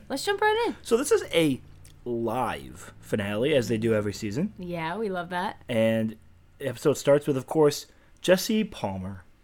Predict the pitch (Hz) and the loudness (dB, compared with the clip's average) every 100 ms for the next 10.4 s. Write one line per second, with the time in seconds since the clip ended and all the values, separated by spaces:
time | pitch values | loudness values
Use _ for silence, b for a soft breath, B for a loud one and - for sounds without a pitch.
0 | b b b - - _ - _ - - | b b b -20 -20 _ -20 _ -20 -20
1 | - 160 156 156 156 156 - 123 110 147 | -2 2 4 2 0 -4 -4 -4 0 0
2 | 185 185 - 117 113 113 110 - _ _ | 0 0 2 4 4 2 -2 -16 _ _
3 | _ _ - 117 110 113 135 151 135 117 | _ _ -10 -8 0 4 4 4 2 2
4 | - 117 107 - 113 113 110 110 - - | 0 -4 -4 -2 2 2 2 -4 -12 -20
5 | _ _ - 110 107 131 208 165 123 123 | _ _ -4 0 4 8 10 10 8 6
6 | 120 120 - 113 110 107 104 - 226 226 | 4 2 -2 -4 -4 -6 -8 -8 -6 -6
7 | 214 202 180 165 147 - - - - - | -6 -8 -8 -8 -8 -14 -16 -18 -14 -16
8 | _ - 349 143 120 123 - - _ - | _ -8 0 2 2 -2 -20 -20 _ -10
9 | 208 185 180 190 214 185 165 127 127 175 | -8 -6 -8 -8 -2 8 10 10 4 0
10 | 127 98 87 82 | 2 2 -2 -8